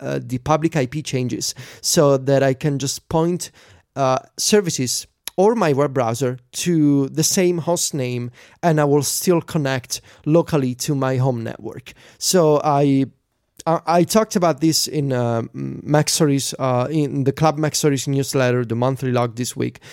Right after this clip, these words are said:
Uh, basically, uh, and I detailed the whole process there. Uh, basically, I set up a host name to access my Synology externally. So now I don't have to log in, um, you know, with the, I don't have to check my I P address,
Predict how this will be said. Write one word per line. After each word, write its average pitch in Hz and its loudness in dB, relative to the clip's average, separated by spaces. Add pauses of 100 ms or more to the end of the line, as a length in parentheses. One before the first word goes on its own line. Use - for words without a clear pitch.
(180)
Uh, 143 -2
basically, 147 0 (300)
uh, 143 2
and 180 6
I 170 6
detailed 151 2
the 127 2
whole 139 0
process 127 -6
there. 117 0 (240)
Uh, 135 -6
basically, 151 0
I 139 0
set 180 2
up 156 2
a 139 2
host 165 2
name 139 -2 (800)
to 156 0
access 147 -2
my 139 0 (120)
Synology 147 2
externally. 139 0 (400)
So - 2
now 143 2
I 131 2
don't 139 0
have 139 0
to 135 -4
log 123 2
in, 123 -2
um, 120 -4 (100)
you 139 -4
know, 127 2
with 120 0
the, 113 -2
I 123 0
don't 135 0
have 127 0
to 131 -6
check 131 -4
my 123 -2
I 127 -6
P 190 0
address, 202 4